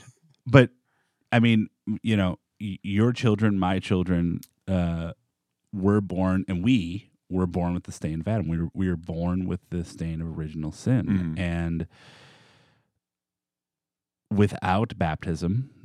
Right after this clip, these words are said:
Speaker 1: for, for our babies and, and all of the,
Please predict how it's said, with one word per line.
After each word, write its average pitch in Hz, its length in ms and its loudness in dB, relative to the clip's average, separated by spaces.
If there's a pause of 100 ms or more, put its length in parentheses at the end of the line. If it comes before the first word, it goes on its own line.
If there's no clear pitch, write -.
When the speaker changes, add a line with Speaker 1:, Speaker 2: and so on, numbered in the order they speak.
(140)
Speaker 1:
for, 82 540 0 (100)
for - 200 -12
our 92 160 -4
babies 82 480 -10
and, 85 240 -8
and 80 340 -8 (100)
all 85 260 -8
of 82 160 -12
the, 78 360 -8